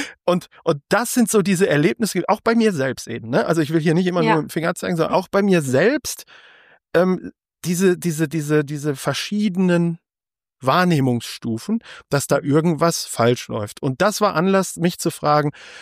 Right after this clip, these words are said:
Speaker 1: naja, ist das jetzt nur mit Blick auf Migrationshintergrund oder gibt's das auch mit Blick auf Geschlechtsidentität oder Sexualität, sexuelle Orientierung, alle diese verschiedenen Variablen,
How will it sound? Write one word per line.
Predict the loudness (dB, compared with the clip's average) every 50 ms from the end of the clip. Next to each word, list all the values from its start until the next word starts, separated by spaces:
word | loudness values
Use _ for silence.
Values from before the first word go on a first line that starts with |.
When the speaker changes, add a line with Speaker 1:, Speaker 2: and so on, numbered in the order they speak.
| -4 _
Speaker 1:
naja, | 2 4 4 2
ist | 2 0 -2 -4
das | -4 0
jetzt | -2 -2 -2 -2 -2
nur | 0 2 4 2 2 0 -4 _ _ _ _ _ _
mit | -4 -4 -2 0
Blick | -2 -2 0 -2
auf | -2 0
Migrationshintergrund | 0 0 2 0 0 -2 -4 -6 -6 -4 -2 -2 -2 0 2 0 2 2 2 2 2
oder | 2 2 0
gibt's | 0 -2 0 -2
das | -2 0 2
auch | 0 -2 -2 0 -4
mit | -4 -2 _
Blick | -2 -2 -2 0
auf | 0 0 0 0 -2 -6 -16 _ -20 -20 -20 -20 -20 -20 -20 _ _
Geschlechtsidentität | -4 -4 0 2 2 2 0 0 -2 0 2 4 4 2 2 0 -4 -2 0 2 4 4 4 2 2 0
oder | -2 -2 -2 -2
Sexualität, | -2 -6 -8 -8 -2 0 0 2 2 0 -2 -2 -2 0 0 0 0 -2
sexuelle | -4 -6 -4 -2 0 0 0 2 0
Orientierung, | 0 -2 -2 -2 -2 -4 -4 -6 -2 -2 0 2 2 4 4 4 2 0
alle | 0 0 0 0 0
diese | 0 0 0 0
verschiedenen | 0 -2 -4 -2 -2 0 2 4 4 4 4
Variablen, | 2 2 2 0 0 0 0 0 0 2 2 2 2 0